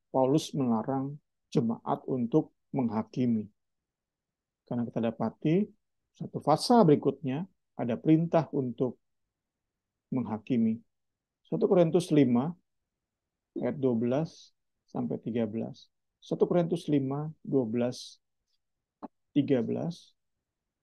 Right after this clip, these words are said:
"Sebab dengan wewenang apakah aku menghakimi mereka yang berada di luar jemaat? Bukankah kamu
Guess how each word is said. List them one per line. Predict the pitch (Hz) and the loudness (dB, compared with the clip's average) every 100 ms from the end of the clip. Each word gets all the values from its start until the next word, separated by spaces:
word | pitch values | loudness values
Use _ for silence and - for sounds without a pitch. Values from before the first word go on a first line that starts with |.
| _ _ _ _ _ | _ _ _ _ _
"Sebab | - 202 127 113 113 _ _ _ _ | 2 2 2 -2 -4 _ _ _ _
dengan | - 147 143 147 | -2 0 2 2
wewenang | 147 147 147 151 - | 2 2 0 -2 -6
apakah | - 185 180 202 151 | -6 -6 -4 -6 -4
aku | 135 165 | -6 -6
menghakimi | 143 120 117 - 135 139 | -6 -6 -8 -6 -6 -4
mereka | 131 110 - 139 160 - _ _ _ | -4 -4 -4 -4 -4 -6 _ _ _
yang | - 123 | -4 -2
berada | 120 - 104 | -2 -4 -4
di | 135 135 | 0 0
luar | 127 143 127 | 2 0 -2
jemaat? | 170 160 175 - - _ _ _ _ _ _ _ _ _ _ _ _ _ - | -6 -6 -6 -10 -14 _ _ _ _ _ _ _ _ _ _ _ _ _ -2
Bukankah | 175 185 240 311 294 156 233 - | 0 4 2 2 0 0 0 -6
kamu | - 180 165 233 262 175 120 | -2 0 2 2 4 4 2